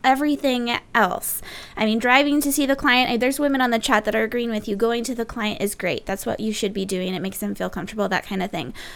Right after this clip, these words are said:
Well, you need to factor in that time to make sure that you're getting paid and reimbursed for any expenses as well, because if you were running a company where you had an employee going out, they would want that, their gas time or whatever, expensed same as you. So anyway, um,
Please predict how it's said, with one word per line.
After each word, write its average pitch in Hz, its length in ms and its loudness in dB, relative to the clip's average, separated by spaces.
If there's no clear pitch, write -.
Well, 226 100 -2
you 254 100 0
need 302 140 0
to 330 80 0
factor 285 300 2
in 247 80 6
that 233 180 4
time 254 420 2
to 247 100 -2
make 214 180 -2
sure 220 160 2
that 214 120 2
you're 226 120 2
getting 214 240 0
paid 214 340 2
and 214 140 0
reimbursed 208 400 0
for 208 100 0
any 202 180 0
expenses 233 560 -2
as 208 160 -4
well, 320 160 6
because 269 240 2
if 262 120 -4
you 285 120 0
were 320 120 2
running 285 260 2
a 269 80 0
company 247 460 -2
where 247 100 2
you 262 100 4
had 247 160 2
an 240 140 4
employee 285 500 6
going 214 360 6
out, 196 280 4
they 285 140 8
would 285 140 4
want 240 360 4
that, 208 360 4
their 214 160 4
gas 208 320 4
time 208 240 0
or 208 60 2
whatever, 208 400 4
expensed - 720 -2
same 202 280 0
as 196 200 -2
you. - 220 -6
So 320 140 4
anyway, 370 380 6
um, 226 380 6